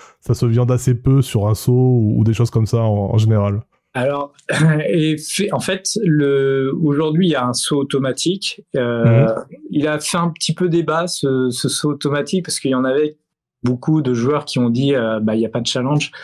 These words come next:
Speaker 2: Mais en fait, c'était
Speaker 1: Mhm.
Speaker 2: une vraie volonté aussi, euh, de notre part, c'était de, bah, les chats, en fait, dans la vraie vie, quand ils font un saut,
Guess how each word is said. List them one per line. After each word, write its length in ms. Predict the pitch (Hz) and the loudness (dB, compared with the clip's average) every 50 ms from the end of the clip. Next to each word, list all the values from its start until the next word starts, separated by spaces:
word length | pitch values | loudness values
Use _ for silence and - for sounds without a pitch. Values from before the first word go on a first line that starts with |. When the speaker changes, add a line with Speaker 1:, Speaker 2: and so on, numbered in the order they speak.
| - - - - - - - _ _ | -14 -14 -14 -14 -16 -20 -20 _ _
Speaker 2:
Mais 80 | - 123 | -6 -4
en 40 | 117 | -4
fait, 160 | - 165 156 | -4 -4 -2
c'était 240 | - 107 107 123 135 | 0 4 4 4 4
Speaker 1:
Mhm. 80 | 131 131 | 4 2
Speaker 2:
une 60 | 127 | 0
vraie 180 | 117 123 143 151 | 0 0 -2 -2
volonté 480 | 139 143 143 147 147 139 - - 160 | 0 0 0 0 0 0 0 0 0
aussi, 500 | 151 143 143 - - - 160 156 160 160 | 0 0 -2 -2 -2 0 2 2 2 2
euh, 180 | 147 123 117 120 | 2 0 0 0
de 60 | 113 | 0
notre 280 | 117 120 123 120 - _ | 2 2 0 -2 -4 _
part, 240 | - 143 151 147 - | -4 -4 -4 -4 -4
c'était 360 | - - - - - 127 120 | -6 -6 -6 -4 -4 -4 -4
de, 480 | 110 113 110 107 104 104 104 104 101 101 | -2 0 0 0 2 2 2 0 0 0
bah, 220 | 107 107 104 104 107 - _ _ _ _ _ _ _ _ _ _ | -2 -2 -2 -4 -6 -8 _ _ _ _ _ _ _ _ _ _
les 180 | 135 120 120 123 | 0 0 0 0
chats, 220 | - - - 165 | 0 -2 0 0
en 80 | 170 156 | -2 -2
fait, 220 | 160 - 160 151 | 0 -2 -4 -2
dans 120 | 131 135 131 | -2 -2 -2
la 120 | 127 123 | -2 -2
vraie 200 | 113 117 127 127 | -2 -2 0 0
vie, 320 | 120 127 143 160 165 160 | 0 2 2 2 2 0
quand 160 | 165 - 143 135 | 0 -2 0 0
ils 120 | 127 117 | 0 -2
font 180 | - - 135 127 | -2 -2 -2 0
un 80 | 123 | 0
saut, 380 | 113 - - - 151 156 165 | -2 -2 -2 0 0 0 -2